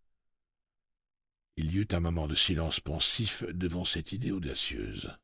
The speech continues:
L'embranchement ouest de la Wai se situait quasiment aux limites de l'entre-deux-mondes, où, selon Andy, un grand palais de cristal vert était apparu récemment pour disparaître tout aussi mystérieusement peu de temps après.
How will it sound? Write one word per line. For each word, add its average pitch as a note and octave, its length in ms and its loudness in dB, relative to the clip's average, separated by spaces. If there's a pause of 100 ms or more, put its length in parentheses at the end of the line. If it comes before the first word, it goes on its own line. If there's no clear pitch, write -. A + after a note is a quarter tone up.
(1400)
L'embranchement F#2+ 720 6
ouest - 560 6 (100)
de F2 140 0
la E2 180 4
Wai A#2 400 6
se G2+ 200 2
situait G2+ 680 2
quasiment B2 480 6
aux G2+ 80 6
limites F2+ 420 2
de F2+ 120 2
l'entre-deux-mondes, C#2+ 800 -2 (580)
où, E2+ 280 4
selon E2+ 360 2
Andy, G#2+ 520 6
un E2 180 2
grand A2+ 300 4
palais F#2+ 300 2
de F2+ 80 2
cristal F2+ 500 2
vert F#2 340 4
était F2+ 300 0
apparu F2 380 -2
récemment D#2+ 540 -2 (460)
pour E2 200 2
disparaître F2 840 2 (100)
tout C#3 240 2
aussi G2 240 2
mystérieusement F2 840 2
peu F#2+ 200 -2
de E2 100 0
temps D2+ 240 -6
après. - 500 -10